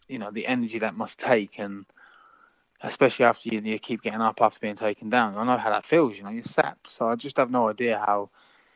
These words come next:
you can keep sitting up on something like that. But I mean, going, looking back in hindsight, I probably should have just stopped mounting, you know. I should have just looked for, like, the half guard and just tried to, like,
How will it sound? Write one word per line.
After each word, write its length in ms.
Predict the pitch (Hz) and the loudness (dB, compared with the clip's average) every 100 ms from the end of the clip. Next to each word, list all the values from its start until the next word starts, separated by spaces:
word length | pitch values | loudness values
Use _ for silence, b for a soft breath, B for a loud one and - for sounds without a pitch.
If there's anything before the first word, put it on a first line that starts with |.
| _ _ _ _ | _ _ _ _
you 100 | 113 | -12
can 160 | 101 110 | -8 -6
keep 220 | 127 110 | -4 -4
sitting 260 | - 107 117 | -2 0 0
up 160 | 123 | -2
on 80 | 117 | -4
something 260 | - 110 101 | -4 -4 -2
like 100 | 101 | 4
that. 280 | 123 95 - | 4 4 2
But 100 | 110 | 2
I 40 | |
mean, 200 | 113 113 | 0 -2
going, 260 | 131 120 98 | 0 0 0
looking 300 | 139 - 113 | -2 -2 -2
back 220 | 117 - | -2 -2
in 60 | |
hindsight, 420 | 110 127 123 - 98 | -2 0 0 -4 -8
I 20 | |
probably 260 | - 120 110 | -2 -2 -2
should 160 | - | -8
have 100 | - | -10
just 140 | 107 - | -10 0
stopped 260 | 117 101 | 0 2
mounting, 360 | 117 123 120 98 | 4 4 4 -6
you 80 | 101 | -6
know. 160 | 113 | -4
I 40 | 117 | -6
should 140 | - | -10
have 80 | 101 | -14
just 180 | 110 117 | -8 -2
looked 200 | 117 - | -2 0
for, 80 | |
like, 240 | 104 101 - | 0 0 0
the 80 | 110 | 6
half 320 | 120 117 - | 6 6 0
guard 280 | 104 107 104 | -10 -10 -12
and 60 | |
just 180 | 107 - | -18 -10
tried 280 | - 113 101 | -2 -2 -2
to, 80 | 104 | -6
like, 320 | 104 101 | -6 -6